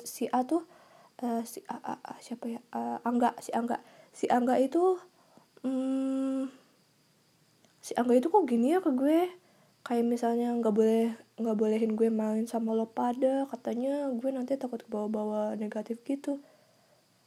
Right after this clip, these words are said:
Kan kita masih bisa curhat, dan nanti temen-temen lo bisa, bisa ngasih saran yang terbaik agar dua-dua, dua-dua enak, eh, dua-dua enak. Dua-duanya itu dalam enak, dalam posisi enak gitu. Posisi enak apaan ya? Absurd banget.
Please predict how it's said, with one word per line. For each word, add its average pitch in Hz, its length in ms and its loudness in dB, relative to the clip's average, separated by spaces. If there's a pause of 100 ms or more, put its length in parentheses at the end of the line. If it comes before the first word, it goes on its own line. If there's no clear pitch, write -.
Kan 339 240 -8
kita 277 200 0
masih 262 240 -2
bisa 208 200 -2
curhat, 202 480 -4
dan 220 160 -4
nanti 214 200 -4
temen-temen 214 600 -4
lo 214 280 -2
bisa, 214 480 -4 (480)
bisa 269 240 0
ngasih 269 320 0
saran 233 320 2
yang 226 120 0
terbaik 220 600 0
agar 196 320 -2
dua-dua, 208 800 0 (240)
dua-dua 226 560 -2
enak, 226 240 -4 (200)
eh, 208 60 -6
dua-dua 190 380 -4
enak. 190 320 -8 (500)
Dua-duanya 240 560 6
itu 381 80 4
dalam 226 320 4
enak, 254 400 -2
dalam 226 320 2
posisi 254 400 2
enak 247 320 0
gitu. 214 240 -6
Posisi - 480 -10
enak 269 240 -2
apaan 269 400 0
ya? 226 160 -4
Absurd 226 400 -4
banget. 220 240 -2